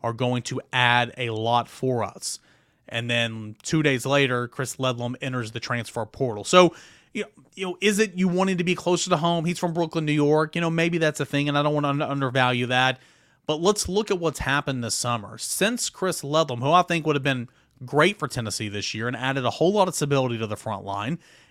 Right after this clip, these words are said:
and I'm no basketball expert, but, I mean, that's just kinda what I see and what I believe.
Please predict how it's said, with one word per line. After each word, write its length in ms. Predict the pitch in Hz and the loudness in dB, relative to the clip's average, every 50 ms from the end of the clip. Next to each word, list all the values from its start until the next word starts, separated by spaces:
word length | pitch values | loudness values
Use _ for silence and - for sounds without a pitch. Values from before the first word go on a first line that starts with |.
| _ | _
and 120 | - 110 120 | -4 0 2
I'm 160 | 135 156 160 | 2 2 4
no 160 | 156 156 151 | 2 2 2
basketball 640 | 131 139 135 131 143 139 - 151 139 127 123 123 139 | 2 2 2 2 0 -2 -2 -2 0 0 2 2 2
expert, 480 | 147 127 - - - - 107 120 131 | 2 0 -2 -6 -6 -4 -2 -2 -2
but, 120 | 127 117 113 | -2 -2 -2
I 40 | |
mean, 120 | 120 123 120 | -2 -2 -2
that's 140 | 120 117 127 | -2 -2 -4
just 120 | 120 - | -4 -4
kinda 200 | - 131 123 123 | -2 0 0 0
what 180 | 120 123 123 120 | 0 0 2 2
I 60 | 113 | 0
see 220 | - - 131 131 | 0 -2 -2 -4
and 100 | 123 120 | -2 -2
what 100 | 120 117 | 0 0
I 80 | 113 107 | 0 0
believe. 480 | 107 110 110 127 135 127 117 117 113 | 0 -2 -2 0 2 2 2 0 -2